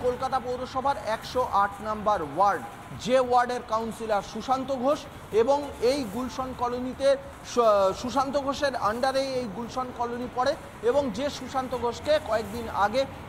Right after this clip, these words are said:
নিজের বাড়ির সামনে বসে থাকা অবস্থায় গুলি করে খুন করার চেষ্টা করা হয়েছে এবং সেই নিয়ে তোলপাড় হয়েছে,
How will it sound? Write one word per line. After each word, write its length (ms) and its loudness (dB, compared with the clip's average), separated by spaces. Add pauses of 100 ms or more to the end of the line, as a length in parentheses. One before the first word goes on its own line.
নিজের 460 4
বাড়ির 360 2 (120)
সামনে 280 0
বসে 320 -4
থাকা 180 -2
অবস্থায় 500 2 (640)
গুলি 240 8
করে 260 4 (100)
খুন 200 -2
করার 240 2
চেষ্টা 260 -6
করা 240 0
হয়েছে 260 0
এবং 360 2
সেই 120 0
নিয়ে 240 -2 (280)
তোলপাড় 460 4
হয়েছে, 340 0